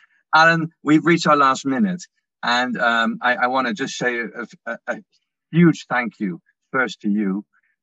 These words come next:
for not just willing to sort of lift the veil and talk about the things that you seem to be important, but also the things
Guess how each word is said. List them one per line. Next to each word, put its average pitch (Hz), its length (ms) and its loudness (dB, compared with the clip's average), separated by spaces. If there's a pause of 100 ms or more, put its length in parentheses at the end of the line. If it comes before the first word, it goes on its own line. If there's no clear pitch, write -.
(100)
for 110 440 -2
not 196 420 0
just 190 500 -2 (540)
willing 165 480 0
to 143 240 -4
sort 143 200 -4
of 139 60 -4
lift 156 220 -4
the 123 120 -4
veil 110 440 -2
and 113 160 -6
talk - 240 -4
about 113 380 0
the 117 100 -12
things 123 300 -8
that 107 160 -8
you 113 120 -8
seem 110 320 -6
to - 100 -16
be 110 140 -6
important, 101 520 -8
but 120 120 -4
also 151 300 -2
the 110 100 -8
things 110 440 -10